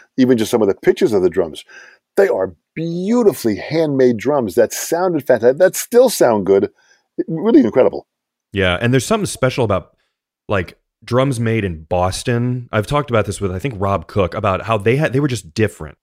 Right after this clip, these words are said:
Speaker 1: And, and that was the heritage of what we have in there. And also the, the, the Cooperman family, which is a, which was in, in Boston, then moved to Vermont,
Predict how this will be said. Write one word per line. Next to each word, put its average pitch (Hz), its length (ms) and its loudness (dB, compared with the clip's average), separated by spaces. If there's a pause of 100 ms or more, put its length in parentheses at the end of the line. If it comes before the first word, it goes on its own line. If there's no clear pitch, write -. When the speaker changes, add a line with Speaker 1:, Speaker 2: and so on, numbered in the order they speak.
Speaker 1:
And, 208 120 2
and 190 160 2
that 202 120 4
was 175 140 4
the 135 100 4
heritage 123 480 4
of 98 120 2
what 104 100 2
we 107 100 -2
have 139 220 2
in 98 100 2
there. 87 180 0
And 113 120 2
also 160 320 4
the, 110 120 6
the, 110 200 2
the 117 140 -2
Cooperman 123 520 0
family, 92 400 0
which 95 260 0
is 92 120 -2
a, 110 140 0
which 107 260 -4
was 98 220 -4
in, 113 300 -10
in 110 200 0
Boston, 104 320 0
then 101 180 -2
moved 104 200 -2
to 98 80 -2
Vermont, 101 500 -2